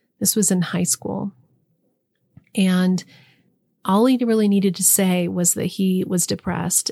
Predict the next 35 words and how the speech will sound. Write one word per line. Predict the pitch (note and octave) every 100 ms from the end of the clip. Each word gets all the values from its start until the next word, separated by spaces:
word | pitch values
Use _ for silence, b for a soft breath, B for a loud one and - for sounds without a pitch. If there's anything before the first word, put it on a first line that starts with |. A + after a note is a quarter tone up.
| -
and | F#3+ F3 -
I | F3+ F#3
would | F#3 F#3 F#3 G3 - -
run | F3+ F#3 F#3+ G3 G3
to | - F#3+ F3+ F3+
try | - F#3
to | F3+
fix | F3 F#3+ - -
it, | -
to | - F#3
enable | F3+ F3 F3+ E3+
it, | - -
to |
try | F#3 F#3
to | E3
keep | E3 - G#3 -
him | F#3 F3
from | - E3+ E3
that | E3 -
pain, | - F#3+ F3+
because | F#3 - F3+
I | F#3
was | G3+
afraid | - C4 C4
that | -
he | E3+
was | F3+
gonna | - F#3+
kill | - G3+
himself. | G#3 G3+ - - - - _ _ B B B B B _ _ _ _ _
And | G#3 G3 G3 G3 - b b b _ _ _ -
there | G3+ A3 A#3+
are | B3
moments | A#3 A3+ A3 G#3+ G3+ G#3+
now | F#3+ F#3 G3 F#3+ -